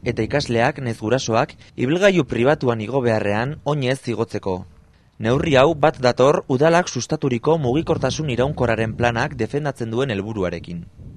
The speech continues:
Egingo diren lanek hirurogeita hamar mila euro inguruko aurrekontua dute, eta bidearen zoruan nahiz bere inguruan erabateko konponketa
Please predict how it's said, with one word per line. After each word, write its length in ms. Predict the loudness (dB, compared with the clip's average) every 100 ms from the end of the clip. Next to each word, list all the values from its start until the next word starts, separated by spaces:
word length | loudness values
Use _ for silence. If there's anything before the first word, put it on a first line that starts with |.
| -16 -16 -14 -2
Egingo 340 | 0 4 2
diren 260 | 2 2 2
lanek 400 | 2 2 -2 -2
hirurogeita 480 | 0 4 4 4 2
hamar 160 | 2 -2
mila 240 | 0 2
euro 220 | 4 4
inguruko 440 | 2 2 0 2 2
aurrekontua 480 | 2 2 0 0 -2
dute, 380 | -2 -4 -4 -4 -12 -20 -14
eta 240 | -8 0 2
bidearen 420 | 4 2 2 0
zoruan 540 | -2 -2 2 2 0 -4
nahiz 200 | -6 -2
bere 160 | -2
inguruan 560 | 0 -2 0 2 0 -2 0
erabateko 500 | 2 4 2 0 -2
konponketa 680 | -2 -2 -4 -4 0 -2